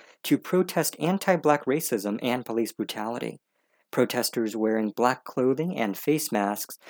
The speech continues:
began to gather at White Plaza at two P M in the afternoon,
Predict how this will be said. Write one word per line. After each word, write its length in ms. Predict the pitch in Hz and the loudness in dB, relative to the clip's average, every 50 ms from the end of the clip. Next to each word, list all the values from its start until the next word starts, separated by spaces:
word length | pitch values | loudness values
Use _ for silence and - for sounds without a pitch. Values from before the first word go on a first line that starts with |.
| - - _ _ | -20 -20 _ _
began 340 | 139 127 117 127 135 139 135 | 2 4 4 4 2 2 0
to 180 | - - 135 110 | 0 -2 0 2
gather 340 | 123 127 147 165 180 196 | 4 4 4 4 4 4
at 140 | 196 175 143 | 2 2 2
White 240 | 127 127 139 - - | 0 0 0 -2 -4
Plaza 420 | - 156 143 151 139 120 113 107 | -2 0 0 2 2 0 -2 0
at 220 | 117 107 101 - - | 0 -2 -4 -4 -6
two 180 | - - 139 | -4 -4 -4
P 240 | 123 - - 120 120 | -4 -4 -2 -2 -2
M 140 | 123 120 113 | 0 0 -2
in 60 | 107 | -2
the 120 | 104 104 107 | -2 0 -2
afternoon, 540 | 104 98 - - 110 123 139 123 107 104 | -2 -4 -4 -4 -2 0 0 0 -2 -6